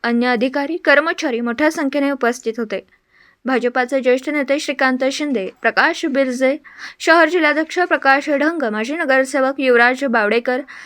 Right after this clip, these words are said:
सुब्राव मद्रासी, योगेंद्र थोरात, माजी नगरसेविका उर्मिला बेलवलकर,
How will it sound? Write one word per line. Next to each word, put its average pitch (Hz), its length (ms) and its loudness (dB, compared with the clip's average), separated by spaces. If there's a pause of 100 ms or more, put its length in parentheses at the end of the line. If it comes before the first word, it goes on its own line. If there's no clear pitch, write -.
(160)
सुब्राव 311 340 4
मद्रासी, 277 540 0
योगेंद्र 247 440 0 (120)
थोरात, 269 420 2
माजी 240 280 -2
नगरसेविका 285 640 0
उर्मिला 262 320 2
बेलवलकर, 226 540 0